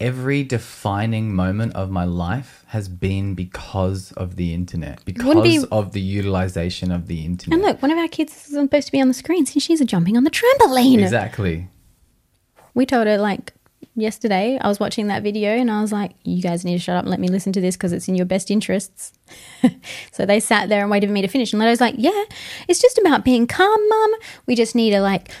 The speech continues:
Speaker 2: know our boundaries. We need to be relaxed. It's important that everyone just gets along." And I was like, "Oh, back up, mate." <laughs> He's all for it.
Speaker 1: Mm-hmm.
Speaker 2: But yeah, so we give our kids endless screen time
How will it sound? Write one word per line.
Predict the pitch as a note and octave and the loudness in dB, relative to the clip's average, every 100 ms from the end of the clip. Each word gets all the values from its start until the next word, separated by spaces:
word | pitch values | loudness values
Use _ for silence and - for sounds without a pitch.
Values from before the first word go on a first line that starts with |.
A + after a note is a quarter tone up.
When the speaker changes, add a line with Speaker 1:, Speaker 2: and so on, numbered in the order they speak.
| - | 0
Speaker 2:
know | G#4 F#4+ | 4 6
our | A#3+ | 4
boundaries. | A3 F4+ G4+ G#4 G4+ G#4+ G4+ | 2 2 2 0 0 2 2
We | F3+ - B3+ | 0 2 6
need | A#3 | 6
to | |
be | G#3+ F#3 | 6 4
relaxed. | F#3 A#3+ F#4 G#4+ - - | 6 4 4 2 0 -2
It's | A#3 | 0
important | A#3+ - E4+ C#4 | 0 4 4 6
that | A#3+ | 4
everyone | D4 D#4+ D#4+ C#4+ | 4 4 2 2
just | A#3+ - | 0 -6
gets | - E4+ - | -2 -2 0
along." | D#4+ A#3 A#3+ A3 F#3 | 0 2 2 2 0
And | F#3 | -2
I | E3+ | -2
was | E3+ | -4
like, | F3+ E3+ | -4 -2
"Oh, | E3 D3+ - - - - _ _ _ _ _ - | -4 -4 -4 -4 -6 -16 _ _ _ _ _ -8
back | F#3 F3+ | -6 -4
up, | F3 | -4
mate." | E3 E3 B3 | -4 -4 0
<laughs> | C#4 C4+ C4 - - G3+ D4+ | 2 2 0 -2 -8 -6 -2
He's | G3+ F#3 | 0 2
all | G3 F3+ | 2 0
for | F#3+ F3+ | 0 0
it. | F3 - | 0 0
Speaker 1:
Mm-hmm. | D3+ C3+ | 0 2
Speaker 2:
But | E4+ | 6
yeah, | F4+ | 6
so | A3 C4 B3+ | 6 4 4
we | D4 | 2
give | D#4 | 2
our | C#4+ A#3+ | 2 0
kids | - A#3 - | 0 -2 0
endless | A3+ A3 G3+ | 0 0 -2
screen | - B3+ B3+ | 0 2 4
time | B3+ A3+ G#3+ G#3+ | 4 2 0 -4